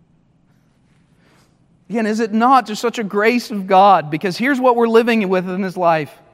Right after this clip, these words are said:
We're all too aware this is the way things can go. This is the promise of the greater glory that is to come.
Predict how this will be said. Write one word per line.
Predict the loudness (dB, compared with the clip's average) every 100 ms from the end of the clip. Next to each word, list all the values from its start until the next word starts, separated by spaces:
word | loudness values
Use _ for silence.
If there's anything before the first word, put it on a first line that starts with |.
| _ _ _ _ _ _ _
We're | -8 0 4
all | 4
too | 4 2
aware | 4 4 4 2
this | -2 -6
is | -6
the |
way | -4 -2 -4
things | -4 -6 -6
can | -8 -8
go. | -6 -6 -6 -10 _ _ _
This | -10 -6
is | -6 -8
the | -10
promise | -2 2 2 0 -8
of | -12
the | -8
greater | -4 -2 -4
glory | -4 -2 -2 -2
that | -4
is | -8 -12
to | -18
come. | -14 -12 -12 -16